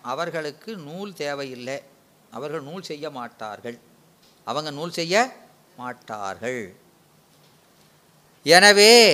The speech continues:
அவர்கள் பாயிரம் செய்ய முடியாது. எனவே அந்த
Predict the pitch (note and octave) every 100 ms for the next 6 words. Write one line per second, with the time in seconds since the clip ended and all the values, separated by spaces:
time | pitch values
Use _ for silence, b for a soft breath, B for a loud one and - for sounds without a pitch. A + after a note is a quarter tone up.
0 | B2+ - - _ _ _ _ C#3 E3 A#3+
1 | G#3+ A3 B3+ G3 C#3 C#3 D#3+ G#3 G3 F3+
2 | F3+ G3+ C#4 C4 - _ _ - _ _
3 | _ _ C3+ E3 A3 F3 B2+ G#2 - _
4 | _ _ _ A#2+ D3+ D#3 F#3 - A#2 C3+
5 | E3+ F#3 E3+ C3 G2